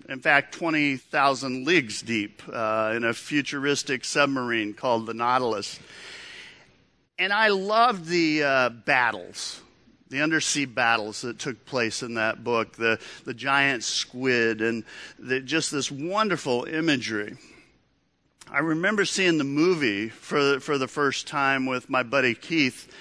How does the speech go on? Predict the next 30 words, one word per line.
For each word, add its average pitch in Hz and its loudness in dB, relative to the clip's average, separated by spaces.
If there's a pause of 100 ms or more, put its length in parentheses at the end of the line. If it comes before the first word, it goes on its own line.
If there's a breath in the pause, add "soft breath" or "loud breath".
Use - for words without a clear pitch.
(540 loud breath)
and 151 2
being 170 4
kids, 147 0
uh, 143 2
we 143 -2
lived 147 0
in 147 2
the 131 -4
Florida 156 0
Keys 165 0
at 131 -4
the 127 -4
time. 135 0 (720 loud breath)
That 165 2
movie 208 2
just 156 -2
piqued - -2
my 160 2
curiosity 160 2
even 139 0
more, 139 0
uh, 143 -6
for 143 -2
the 135 0
ocean. 156 0
And 147 0
so 165 0
after 190 2
the 156 0
movie, 160 2